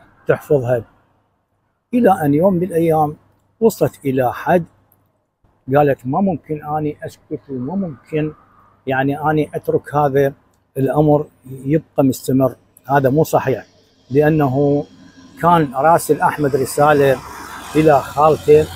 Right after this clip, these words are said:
يقول لها، الخالته يقول لها: "حبيبتي البارحة أنا شلون كنت وياك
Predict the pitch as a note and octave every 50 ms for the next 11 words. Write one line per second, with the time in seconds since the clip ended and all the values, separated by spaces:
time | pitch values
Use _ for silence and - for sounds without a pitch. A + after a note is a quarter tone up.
0 | - - - - - - - - - - - - - - - - _ _ _ _
1 | _ _ _ _ _ _ _ _ _ _ _ C3+ C3 A#2 A#2 C#3+ E3 F#3+ F3+ D3+
2 | D3 D3+ D3+ D3+ D3 C#3 B2 - _ - C#3+ B2 - - - D3+ E3+ D#3+ C3+ -
3 | - D3 C#3+ C3+ B2+ - _ _ _ _ _ _ _ _ - B2+ A#2+ B2 D#3+ E3+
4 | D#3+ C3 C3+ C#3 B2 - - B2+ B2+ D3 D#3+ D#3+ C#3 - _ - D3 C#3+ C#3+ C#3+
5 | C#3 - _ _ _ _ _ _ - B2 A#2+ A#2+ D#3 D#3+ D3+ A2+ B2 C#3+ C3+ C#3
6 | D3+ D3 C3+ - - E3+ F#3 F#3+ F3+ E3+ E3 D#3+ D3 C3 - _ - - E3 D#3
7 | - - - D3 D3 D3 D3 C#3+ C#3 C#3 C#3